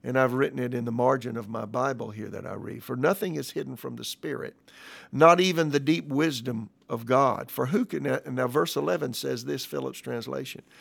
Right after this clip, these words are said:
"For who could really understand a man's inmost thoughts except the spirit of man himself?" So there are things that, that I can intuitively know,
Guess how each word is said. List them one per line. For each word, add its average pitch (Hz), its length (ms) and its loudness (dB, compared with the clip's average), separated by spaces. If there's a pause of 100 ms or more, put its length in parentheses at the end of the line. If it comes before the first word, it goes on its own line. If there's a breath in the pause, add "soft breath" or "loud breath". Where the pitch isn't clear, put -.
(220 loud breath)
"For 127 160 4
who 208 180 6
could 156 220 2
really 156 380 4
understand 135 1200 -2 (640 loud breath)
a 135 120 4
man's 139 480 4 (120)
inmost 156 640 2
thoughts - 640 -2 (600 soft breath)
except - 640 0
the 139 100 0
spirit 147 760 -2
of 113 180 -4
man 113 380 -4
himself?" - 880 -10 (400 soft breath)
So 147 180 0
there 175 240 4
are 151 220 2
things 165 560 -4
that, 127 320 -2 (440 soft breath)
that 135 320 2
I 160 120 4
can 143 220 -2
intuitively 131 1080 -2
know, 98 500 -8